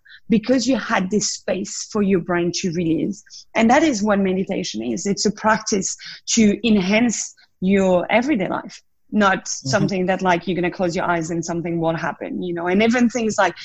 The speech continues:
Speaker 1: that you might experience, which is, like, you know, seeing colors or seeing, like, you know, lights,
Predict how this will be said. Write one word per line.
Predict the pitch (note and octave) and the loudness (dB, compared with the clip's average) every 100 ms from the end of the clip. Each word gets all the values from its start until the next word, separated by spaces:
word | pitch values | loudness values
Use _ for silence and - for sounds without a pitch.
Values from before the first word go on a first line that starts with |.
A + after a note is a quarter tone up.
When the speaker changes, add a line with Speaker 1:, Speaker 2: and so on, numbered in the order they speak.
| - - _ | -18 -20 _
Speaker 1:
that | G3+ G3 | 2 4
you | G3 | 4
might | F#3+ F#3 | 4 0
experience, | F3+ - C#4 C#4+ G#3 F#3+ | -4 -2 -2 0 0 -2
which | G3+ - | -4 -4
is, | F#3+ F#3+ | -4 -4
like, | F3+ - - - | -4 -8 -18 -2
you | A3 | 2
know, | F#3+ F3+ | 2 0
seeing | - A3+ G3 G3 F#3 | -2 -2 0 0 -2
colors | - G3 F#3+ F#3 F#3 F3 - - | 2 4 4 4 2 0 -4 0
or | F#3 E3+ E3+ - - | 2 0 -4 -16 -18
seeing, | - A3+ F#3+ F3 | -4 -2 0 0
like, | F3+ E3+ | 0 -2
you | G3+ | -2
know, | E3+ | 0
lights, | F3 F#3 F3 F3 | 2 2 0 -2